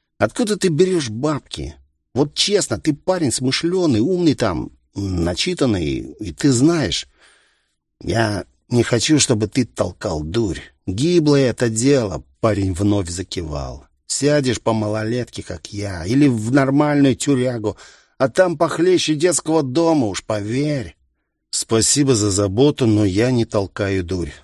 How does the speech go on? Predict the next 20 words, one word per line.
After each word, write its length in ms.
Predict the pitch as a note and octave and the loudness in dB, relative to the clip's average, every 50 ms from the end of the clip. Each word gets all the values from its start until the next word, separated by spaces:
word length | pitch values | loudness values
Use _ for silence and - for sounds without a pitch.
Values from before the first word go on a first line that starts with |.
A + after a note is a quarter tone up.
| _ - | _ -14
улыбнувшись, 720 | G2 F#2 F#2+ F2 E2 G2 A2+ C3+ C3 - - A#2 - - | -8 -6 -6 -6 -2 -2 -2 -2 -2 -2 -2 -2 -2 -2
ответил 460 | G2 - - - G2 - - F2 D#2+ | -4 -6 -8 -8 -8 -8 -8 -6 -6
я. 380 | C#3 C3+ C#3 C3+ C3 - - - - _ _ - | -4 -4 -4 -6 -6 -8 -12 -16 -20 _ _ -10
"Благодарю 640 | E2 F#2 G#2+ A#2 A2+ A#2+ A2+ A#2+ B2 B2+ D3 D#3+ | -4 -2 0 2 2 2 4 4 2 4 4 4
за 160 | C3+ A#2 A#2+ | 2 2 0
подгон, 580 | - - A#2 G#2+ A2 A2 G#2+ C3+ D3 D3+ C#3+ C#3 | 2 0 0 0 0 0 0 2 4 4 4 4
Ларри. 460 | C3 C3 B2+ B2 A#2+ A2+ G#2+ G2 D#2+ C#2+ - - _ _ _ | 4 4 4 2 2 2 0 0 -2 -4 -10 -16 _ _ _
Ещё 360 | E2 E2 D#2 - - B2+ C3 | -8 -8 -6 -4 -2 -2 0
созвонимся". 920 | - - A#2+ G#2 G2+ G2 F#2+ F#2 F#2 F#2 F2+ F2 - - E2+ C2+ C#2+ D2 - _ _ _ _ _ _ | 0 0 -2 -2 -2 -2 -2 -2 -2 -4 -2 -2 -2 -2 -2 -6 -10 -12 -16 _ _ _ _ _ _
"Удачи, 520 | - F#2 G2 A2 D#3 F#3+ A3 G#3+ - - A#2+ | -8 -8 -2 0 2 2 2 0 -2 -2 -2
брат". 560 | F#2+ F2 G#2 A#2+ B2+ B2+ A#2 G2 - - - _ _ _ _ _ _ - | -2 -2 -2 -2 -2 -4 -4 -6 -10 -16 -20 _ _ _ _ _ _ -8
Ларри 360 | G2+ F#2+ G2 G2+ G2+ G2+ G2 | -6 -4 -2 -2 -2 -2 -2
дал 260 | F#2 F#2+ G2+ F#2+ F2+ | -2 -2 -2 -2 -2
мне 180 | F2 F2 E2+ D#2+ | -2 -4 -6 -6
краба, 520 | - - C#3 D#3 E3 D#3+ D3 C3+ A#2 G2 - _ _ _ _ _ _ _ _ _ _ _ _ _ _ | -6 -2 0 0 2 2 0 0 -2 -4 -6 _ _ _ _ _ _ _ _ _ _ _ _ _ _
и 80 | A2+ D3+ | 2 4
я 160 | G#3 A3+ G3+ | 4 4 4
направился 580 | F3 A#2+ - - B2 C3 C3 A2 F2+ - - - | 2 0 0 0 0 0 0 -2 -4 -6 -10 -12
к 100 | - G2 | -10 -8
выходу. 500 | A2 C#3 D#3 - - G2+ F#2+ A2+ - | -6 -6 -6 -8 -10 -10 -10 -12 -16